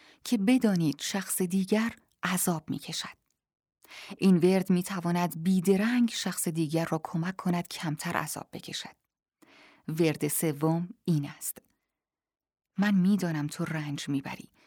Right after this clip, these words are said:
و برای همین در کنارت هستم. در نتیجهٔ تمرکز حواستان، شما می‌دانید که دوست یا عزیزتان مشکلی دارد. وقتی که عزیزتان عذاب می‌کشد،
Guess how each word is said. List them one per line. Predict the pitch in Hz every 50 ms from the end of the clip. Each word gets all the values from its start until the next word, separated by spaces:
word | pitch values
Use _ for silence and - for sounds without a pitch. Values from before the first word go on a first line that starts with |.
| _ _ _ _ -
و | 190
برای | 185 180 185 190 208 220 226
همین | 233 226 - - 240 233 247 240 233 226
در | 208 185 185 - -
کنارت | - - 180 170 180 190 185 165 156 -
هستم. | - 156 151 - - - - _ _ _ _ _ _ _ _ _ _ _ _ _ _ _ _ _ - - - - - - - - _ -
در | 240 233 233 -
نتیجهٔ | 233 247 240 240 - 247 240 - 294 320 320
تمرکز | 302 - 240 220 175 160 160 - 165 - -
حواستان، | 160 - 160 156 151 143 143 - 160 - - 160 147 143 131 - - - - _ _ _ _ _
شما | - - - 277 269 277
می‌دانید | 262 262 254 240 185 180 165 151 147 143 -
که | - - 170
دوست | 160 180 190 202 214 208 - - -
یا | 175 175 - -
عزیزتان | 185 180 185 - 233 220 - 185 - 185 185 190 190 - -
مشکلی | 180 170 170 - - - 175 156 151 -
دارد. | - - - - - - _ _ _ _ _ _ _ _ _ _ _ _ _ _ _ _ _ _ _ _ _ _
وقتی | - 175 175 - - 190 180
که | - - -
عزیزتان | - 175 175 - - 220 - - 180 - 185 175
عذاب | - - 160 165 160 - 165 147 - -
می‌کشد، | 170 175 - 190 190 - - 247 254